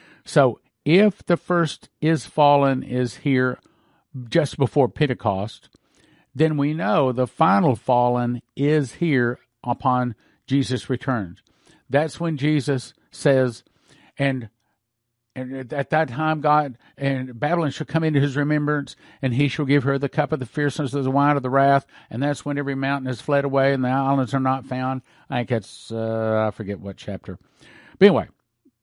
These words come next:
that's, in my opinion, there's a fallen here at first fruits, and then there's another fallen here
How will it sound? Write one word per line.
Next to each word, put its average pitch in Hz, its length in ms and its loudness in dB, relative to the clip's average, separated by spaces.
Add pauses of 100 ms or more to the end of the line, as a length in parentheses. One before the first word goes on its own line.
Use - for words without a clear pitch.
(140)
that's, 151 420 4
in - 140 -2
my 147 140 4
opinion, 143 380 2
there's 113 200 0
a 110 60 -2
fallen 143 440 4
here 147 380 0 (600)
at 135 120 -2
first 123 280 0
fruits, - 360 -4 (120)
and 123 160 0
then 120 100 0
there's 117 200 0
another 117 360 2
fallen 120 440 2
here 117 420 0